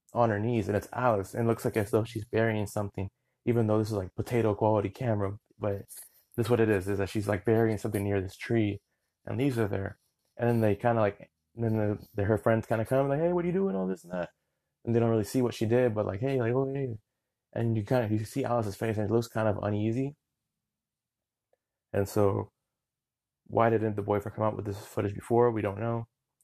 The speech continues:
Or he just never thought of it, or just didn't know what to, or just felt like it would have hindered something, or investigation or something. I don't know.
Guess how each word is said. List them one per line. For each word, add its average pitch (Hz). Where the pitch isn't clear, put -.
Or 104
he 104
just 104
never 101
thought 110
of 104
it, 107
or 101
just 98
didn't 95
know 95
what 95
to, -
or 107
just 101
felt 104
like 113
it 104
would 104
have 98
hindered 113
something, 113
or 104
investigation 110
or -
something. 107
I 123
don't 104
know. 92